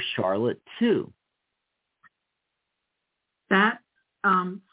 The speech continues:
Speaker 2: spirit doesn't mince words. If, if the
Speaker 1: Yeah.
Speaker 2: message you hear, whether we're reading cards, whether I'm doing a psychic or mediumship type reading, whatever it may be, if
Speaker 1: Mm-hmm.
Speaker 2: you hear something that resonates with you, guess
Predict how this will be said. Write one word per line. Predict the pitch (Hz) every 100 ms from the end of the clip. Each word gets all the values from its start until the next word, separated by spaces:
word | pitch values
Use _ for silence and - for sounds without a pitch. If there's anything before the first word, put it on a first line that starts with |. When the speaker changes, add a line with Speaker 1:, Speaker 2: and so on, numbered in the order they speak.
| _
Speaker 2:
spirit | - 247 277 269
doesn't | 247 247 220
mince | 214 214 -
words. | 208 196 175 165 175 _
If, | - 175 - _
if | 214 202 _ -
the | 202
Speaker 1:
Yeah. | 202 226
Speaker 2:
message | 254 277 233 -
you | 226 240 247
hear, | 254 233 196 185 185 _ _ _ _
whether | 196 208 214
we're | 214 208
reading | 220 214 214
cards, | 220 233 202 165 147 190 _ _ _ -
whether | 190 202 208 208 214 208 202 -
I'm | 196 196
doing | 208 208 202
a | 196 -
psychic | 202 202 196 190
or | 190
mediumship | 190 202 202 196 - -
type | - 190 190
reading, | 214 208 180 165 185 - - - -
whatever | 196 214 214
it | 233
may | 208 208
be, | 196 214 190 165 - -
if | 180
Speaker 1:
Mm-hmm. | -
Speaker 2:
you | 190 269 262 _
hear | 254 254 233 240 262 254 _ _ -
something | 208 214 220 208
that | 190 180
resonates | 185 202 226 226 233 -
with | 233 233
you, | 240 247 254 - _
guess | 208